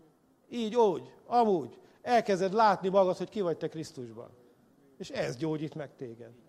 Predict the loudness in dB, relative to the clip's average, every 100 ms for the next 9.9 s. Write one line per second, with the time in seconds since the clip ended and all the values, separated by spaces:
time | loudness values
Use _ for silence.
0 | -20 -20 -20 -20 _ _ 2 2 4 2
1 | 2 -2 -2 0 0 -2 -2 -6 -10 -14
2 | -20 _ _ 0 2 4 4 6 6 6
3 | 4 2 0 0 0 -2 -4 -2 0 2
4 | 0 0 2 0 -2 -4 0 0 2 -2
5 | -6 -14 -20 -8 0 2 4 2 4 4
6 | 4 2 2 0 0 0 4 4 4 2
7 | 2 2 4 6 6 2 -6 -16 0 4
8 | 4 4 2 2 4 2 4 4 4 0
9 | 0 2 4 4 2 -4 -6 -10